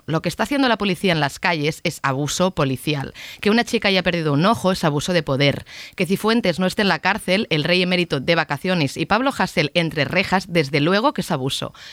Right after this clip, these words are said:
El movimiento Free Brit-, Free Britney y el control que hay sobre la cantante pone en evidencia los casos de abuso hacia los personajes públicos, sobre todo si son mujeres. Y decir también que las más de veinte chicas que han puesto nombre y apellido al acoso sexual que se vive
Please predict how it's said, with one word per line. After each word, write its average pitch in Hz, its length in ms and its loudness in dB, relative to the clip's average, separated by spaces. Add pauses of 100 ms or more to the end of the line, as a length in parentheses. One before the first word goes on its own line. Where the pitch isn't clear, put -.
(160)
El 180 120 2
movimiento 185 400 2
Free 208 160 -2
Brit-, 226 260 0
Free 190 220 4
Britney 196 440 2 (220)
y 208 80 -2
el 175 140 0
control 214 320 0
que 214 100 -2
hay 165 80 4
sobre 160 220 0
la 147 100 2
cantante 165 540 -2
pone 165 380 0
en 147 180 2
evidencia 170 480 0
los 160 160 0
casos 143 320 -4
de 135 80 0
abuso 220 320 0
hacia 175 160 -2
los 143 120 -2
personajes 151 460 -6
públicos, 139 460 -4
sobre 339 240 0
todo 196 320 0 (340)
si - 140 -2
son 190 160 2
mujeres. 123 560 -2 (260)
Y 220 80 2
decir 294 300 2
también 262 320 2
que 214 100 2
las 165 200 2
más 233 220 2
de 208 100 0
veinte 220 320 2
chicas - 440 0
que - 80 -4
han 202 100 0
puesto 156 300 -2
nombre 214 300 4
y - 20 4
apellido 160 420 0
al 131 80 0
acoso 185 300 -4
sexual 156 500 0
que 151 120 -4
se 160 240 0
vive 151 260 2